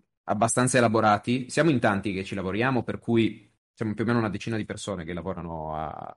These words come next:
ai video, per cui siamo riusciti a trovare un modo per poi permetterci di fare quello che facciamo, ovvero pubblicare un video di, mm, più o meno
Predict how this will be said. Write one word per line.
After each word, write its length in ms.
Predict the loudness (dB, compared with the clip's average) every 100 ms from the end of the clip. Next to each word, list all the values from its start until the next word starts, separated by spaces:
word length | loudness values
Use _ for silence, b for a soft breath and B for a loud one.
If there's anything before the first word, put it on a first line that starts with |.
| _
ai 160 | -6
video, 420 | -2 2 4 2 0 b b _ _
per 140 | 0 6
cui 260 | 6 4
siamo 280 | 2 4 4
riusciti 340 | 4 2 4 4
a 60 |
trovare 240 | 4 4 6
un 80 | 8
modo 300 | 8 6 6
per 300 | 6 4 4
poi 180 | 2 2
permetterci 480 | 2 2 2 0
di 80 | 0
fare 240 | 2 2 2
quello 120 | -2
che 80 | -2
facciamo, 360 | -2 0 0
ovvero 260 | 0 0 -2
pubblicare 380 | -2 -2 -2 0
un 140 | 0
video 360 | 0 0 0 0
di, 420 | 0 0 -2 -8 -16
mm, 380 | -12 -10 -12 -12
più 120 | -6 -2
o 20 |
meno 600 | 0 0 -2 -2 -2